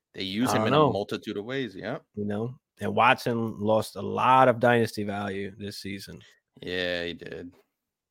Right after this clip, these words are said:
Speaker 2: Interesting to see with the Jones contract, Dillon free agent. Yeah. I mean
Speaker 1: Yeah, I, I think, I think for the Packers,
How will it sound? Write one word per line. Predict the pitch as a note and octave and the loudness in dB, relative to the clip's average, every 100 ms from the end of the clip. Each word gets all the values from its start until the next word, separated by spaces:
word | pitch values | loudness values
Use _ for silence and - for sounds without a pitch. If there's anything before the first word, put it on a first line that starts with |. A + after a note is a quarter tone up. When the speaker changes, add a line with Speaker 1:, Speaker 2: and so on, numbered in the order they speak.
| _ | _
Speaker 2:
Interesting | G#2+ - G#2+ | -6 -4 -6
to | |
see | - A2+ | -4 -2
with | G#2+ G#2 | -2 -2
the | |
Jones | G2 A2 A2 G#2+ | -2 -2 0 -2
contract, | - A2+ G#2+ - A2 G#2 G2+ | -4 -6 -4 -4 -4 -4 -4
Dillon | G#2+ G#2+ | -4 -4
free | G#2 G#2 | -4 -2
agent. | G#2+ A2+ A2 A2+ G2+ | 2 2 2 -2 -2
Yeah. | G#2+ A#2+ C#3+ C3+ _ _ _ _ _ _ _ _ - | 0 2 0 -4 _ _ _ _ _ _ _ _ -12
I | F#2 | -6
mean | G2 G2 G2 G2 | -2 -2 -2 4
Speaker 1:
Yeah, | G#2+ | 6
I, | G#2 G#2+ _ _ | 8 4 _ _
I | G#2+ | -2
think, | - C#3 C3 - - | 2 2 2 -2 -6
I | |
think | - C#3+ | 0 0
for | - | 0
the | G2 | -6
Packers, | - F#2+ F2 E2 G#2 G2 - - | -4 -4 -4 -4 -6 -6 -10 -12